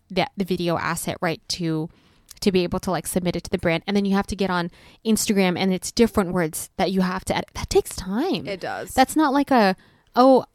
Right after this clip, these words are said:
Speaker 1: click closed captioning and the entire video, like, is correctly correct." Oh my gosh, the entire video has a correct captions. Like, you literally have to, like, watch your video and then, like, catch the moments where you have to update that.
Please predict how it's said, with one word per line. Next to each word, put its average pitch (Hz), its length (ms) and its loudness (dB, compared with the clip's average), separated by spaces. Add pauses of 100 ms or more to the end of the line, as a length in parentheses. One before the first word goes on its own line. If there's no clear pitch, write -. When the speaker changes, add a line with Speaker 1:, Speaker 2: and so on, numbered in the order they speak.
(320)
Speaker 1:
click - 300 -2 (140)
closed 220 260 0
captioning 202 440 0
and 185 220 -4
the 202 200 -2
entire 202 680 0
video, 180 540 4 (300)
like, 190 240 -2
is - 160 -6
correctly 175 800 -2
correct." 202 380 4
Oh - 60 -16
my 165 80 -10
gosh, - 180 -10
the 214 100 -2
entire 202 240 0
video 185 360 2 (440)
has 196 160 4
a - 20 0
correct 190 360 -2
captions. 180 440 -2
Like, 175 160 0 (220)
you 233 160 2
literally 196 380 0
have 247 200 0
to, 262 100 -2
like, 202 280 -2 (460)
watch 180 440 0
your 208 140 2
video 175 680 0
and 190 140 2
then, 175 140 2
like, 165 180 -4
catch - 400 -6
the - 80 -2
moments 170 480 -2
where 160 360 -2
you 175 140 -8
have 160 180 -4
to - 120 -4
update 196 340 0
that. 247 240 4